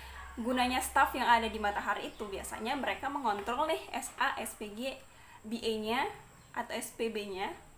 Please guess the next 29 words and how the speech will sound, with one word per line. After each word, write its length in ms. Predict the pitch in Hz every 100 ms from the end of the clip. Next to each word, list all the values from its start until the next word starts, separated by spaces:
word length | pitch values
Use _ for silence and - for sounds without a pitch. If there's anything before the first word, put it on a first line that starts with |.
| - - -
supaya 400 | 247 240 220 269
mereka 320 | 262 240 302
tidak 400 | 254 202 254 370
lakuin 560 | 240 247 254 240 254 294 -
apa 240 | 254 269 294
yang 160 | 277
mereka 320 | 240 226 226
mau 320 | 220 247 285 226
gitu. 400 | 196 - 202 - - - -
Misalkan 480 | 202 220 208 240 247
nih 160 | 254
makan 480 | 247 196 - 240 247
atau 160 | 226 214
minum 240 | 208 240
di 160 | 226 208
areanya, 560 | 202 190 196 196 190 - - - - -
di 160 | 254 202
area 240 | 208 202
Matahari 560 | 196 190 220 196 190 185
gitu 240 | - -
kan, 240 | 247 269
padahal 480 | 220 202 185 277 294 - - - - -
itu 160 | 226 359
nggak 320 | 311 240 220 208
diperbolehin 640 | 208 196 185 254 208 190
sama 240 | 226 202
sekali. 320 | - 180 180 180
Jadi 320 | 202 233 262
udah 240 | 226 214